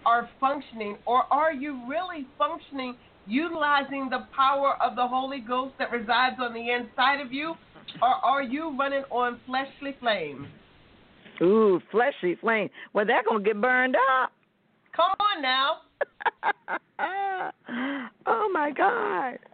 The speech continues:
Speaker 1: And that's what happens with us. We think that we've got the power to do what we wanna do, how we need to do it. We operate in fleshly flames, and we get burnt up. We get burnt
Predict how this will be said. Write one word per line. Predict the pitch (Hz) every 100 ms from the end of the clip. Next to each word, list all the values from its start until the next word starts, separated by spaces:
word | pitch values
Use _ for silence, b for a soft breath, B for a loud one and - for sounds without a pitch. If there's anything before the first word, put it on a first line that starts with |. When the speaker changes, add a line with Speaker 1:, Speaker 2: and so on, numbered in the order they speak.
| -
Speaker 1:
And | 285 285
that's | 349 359
what | 339
happens | 339 330 349 349 311
with | 311 -
us. | 240 185 - b b _
We | 233 330 -
think | 370 359
that | 320 262
we've | 311 262
got | 320 330
the | 311 320
power | 320 311 302
to | 285
do | 220 254 302 311
what | 247 277
we | 269
wanna | 254 277 285 285
do, | 208 233 233 233 b b b
how | - 277 311
we | 311
need | 285 294
to | 277 226
do | 247 240
it. | 247 214
We | 240 -
operate | 294 311 285 277 269 226
in | 240 226 -
fleshly | 269 320 - 302 -
flames, | 254 247 247 247 247 B B B -
and | 240
we | 254
get | 247 226
burnt | 196 262 277 240
up. | 208 196 180
We | 226
get | 196 247 190
burnt | 240 254